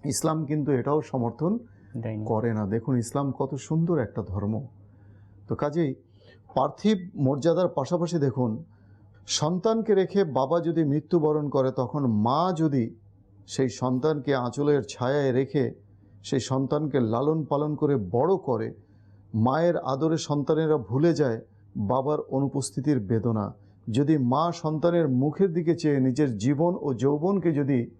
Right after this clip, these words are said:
Speaker 1: জলাঞ্জলি দিয়ে দেয়,
Speaker 2: বিসর্জন।
Speaker 1: বিসর্জন দিয়ে দেয় সন্তানের সুখের জন্য,
Speaker 2: আল্লাহ।
Speaker 1: সে যদি আর দ্বিতীয় কোনো বিয়ে
Speaker 2: বিয়ে না করে।
Speaker 1: না করে, তার মধ্যে যদি বিয়ের কোনো আগ্রহ হয়তো জাগবে, কিন্তু যদি সে না করে, এই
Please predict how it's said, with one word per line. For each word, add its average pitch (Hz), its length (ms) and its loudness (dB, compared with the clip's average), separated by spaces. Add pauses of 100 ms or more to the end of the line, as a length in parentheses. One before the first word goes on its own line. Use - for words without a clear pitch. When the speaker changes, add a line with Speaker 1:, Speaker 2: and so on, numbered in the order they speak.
(440)
Speaker 1:
জলাঞ্জলি 147 680 0
দিয়ে 113 220 0
দেয়, 104 200 -6 (480)
Speaker 2:
বিসর্জন। 117 560 -4 (100)
Speaker 1:
বিসর্জন 190 680 2
দিয়ে 127 200 2
দেয় 110 160 2
সন্তানের 240 640 0
সুখের 160 440 -2
জন্য, 107 340 -2
Speaker 2:
আল্লাহ। 110 640 -4
Speaker 1:
সে 147 200 0
যদি 175 260 2
আর 160 100 2
দ্বিতীয় 139 400 0
কোনো 160 240 0
বিয়ে 143 460 2
Speaker 2:
বিয়ে 123 220 -2
না 120 140 -2
করে। 110 300 -6
Speaker 1:
না 143 280 2
করে, 156 280 0
তার 147 260 -2
মধ্যে 156 300 -2
যদি 156 260 2
বিয়ের 135 400 2
কোনো 156 220 0
আগ্রহ 151 720 0 (380)
হয়তো 175 380 2
জাগবে, 135 440 0
কিন্তু 143 320 0
যদি 139 360 2
সে 156 160 0
না 123 260 2
করে, 123 340 0 (280)
এই 143 200 2